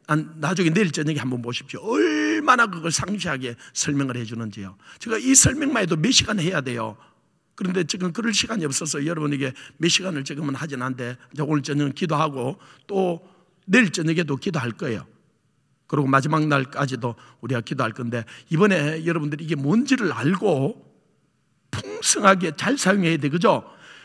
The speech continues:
우리나라에 엄청난 무기들이 있어, 그죠? 근데 그게 뭔지를 모르면요, 써먹지를 못하고요. 진짜 이런 거요. 날마다 칼로 갖고 싸움하던 사람은요, 기관총을 하나 줬어요. 쓸 줄을 모르면요, 기관총을 가지고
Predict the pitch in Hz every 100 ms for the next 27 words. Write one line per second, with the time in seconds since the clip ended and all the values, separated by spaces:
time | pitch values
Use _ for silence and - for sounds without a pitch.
0 | - 196 247 285 220 180 220 - 330 294
1 | 330 170 165 247 226 220 - 156 151 147
2 | 135 311 208 262 330 190 196 302 339 269
3 | 170 208 190 151 143 - 262 254 269 -
4 | 208 208 147 147 208 180 139 143 175 -
5 | - _ _ _ - 196 185 147 - -
6 | _ _ _ _ - 170 151 117 87 -
7 | _ _ _ _ _ _ - _ - -
8 | - 247 - - - 320 190 170 - 180
9 | 160 135 131 131 135 123 117 113 101 _
10 | _ _ _ - - 254 349 - 208 139
11 | 120 131 - 110 - 87 - - - -
12 | 311 - 302 285 165 185 165 139 - -
13 | - - 254 294 - 240 208 226 208 170
14 | 143 143